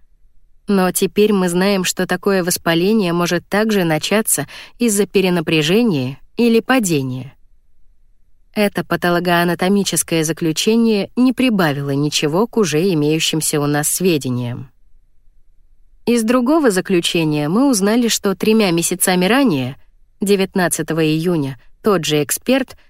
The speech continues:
работая под руководством вышеупомянутой доктора Бандел и доктора Вилфреда Питти,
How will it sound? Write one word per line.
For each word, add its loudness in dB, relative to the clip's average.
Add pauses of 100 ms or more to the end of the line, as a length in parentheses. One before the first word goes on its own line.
(1000)
работая 0
под -2
руководством 0
вышеупомянутой 0
доктора -2
Бандел 0 (180)
и 2
доктора -2
Вилфреда 0
Питти, -2